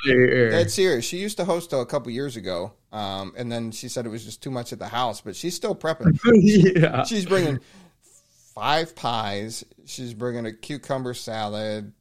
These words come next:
Speaker 2: two different types of Jell-O. She's bringing sweet potatoes, um, a corn casserole. It, like, it, the list that she's bringing is insane. So she'll spend all day today and
Speaker 1: What?
Speaker 2: tomorrow cooking.
Speaker 1: She's single? What's up?
Speaker 2: Yeah.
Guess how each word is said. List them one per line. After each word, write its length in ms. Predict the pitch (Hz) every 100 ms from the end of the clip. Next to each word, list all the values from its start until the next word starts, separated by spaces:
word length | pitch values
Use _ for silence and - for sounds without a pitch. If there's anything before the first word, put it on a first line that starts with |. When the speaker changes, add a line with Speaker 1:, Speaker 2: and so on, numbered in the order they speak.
| -
Speaker 2:
two 120 | 147
different 300 | 143 139 127
types 280 | 127 120 123
of 60 | 117
Jell-O. 580 | 117 98 95 101 101 107
She's 220 | - 113
bringing 280 | 113 113 104
sweet 340 | - 147 139
potatoes, 800 | 131 - 123 117 117 117 117 117
um, 400 | 104 92 90 80
a 60 | -
corn 320 | - 131 131
casserole. 1040 | 123 117 113 - 123 110 113 110 107 107
It, 220 | 107 98 101
like, 280 | 117 90 _
it, 200 | 147 139 - 139
the 80 | 131
list 300 | 139 247 -
that 100 | 143
she's 200 | - 135
bringing 240 | 143 139
is 100 | 120 113
insane. 440 | 98 117 104 92
So 160 | - 101
she'll 180 | -
spend 240 | 147 - 139
all 140 | 127
day 320 | 120 120 113 113
today 320 | - 110 107
and 100 | 107
Speaker 1:
What? 100 | 214
Speaker 2:
tomorrow 200 | 277 110
cooking. 520 | - 123 104 92 90 _ _ _ _ _ _ _ _
Speaker 1:
She's 300 | - 190 170
single? 460 | 160 208 294 311 -
What's 200 | - 165
up? 220 | 160 - _ _ _ _ _ _ _ - _ _ _ - _ _ _ 101 - _ -
Speaker 2:
Yeah. 240 | 80 78